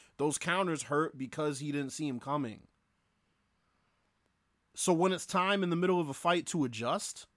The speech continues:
to that, it's hard. How can you? You fight one way. You fight coming forward. It's almost like Triple G. When Canelo started putting Triple G on his back foot, Triple G was out of his element.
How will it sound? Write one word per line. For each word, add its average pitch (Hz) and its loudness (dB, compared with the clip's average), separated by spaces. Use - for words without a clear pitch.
to 160 2
that, 123 0
it's 180 0
hard. 247 0
How 196 2
can 277 0
you? 120 -4
You 196 4
fight 226 2
one 247 2
way. 302 4
You 185 2
fight 196 0
coming 240 0
forward. 285 -2
It's 185 2
almost 254 2
like 240 2
Triple 226 0
G. 214 2
When 165 2
Canelo 196 2
started 226 0
putting 208 -2
Triple 190 -2
G 165 -4
on 185 2
his 143 -2
back 170 0
foot, 175 -4
Triple 185 -2
G 151 -4
was 165 0
out 160 4
of 143 -4
his 120 -4
element. 151 -2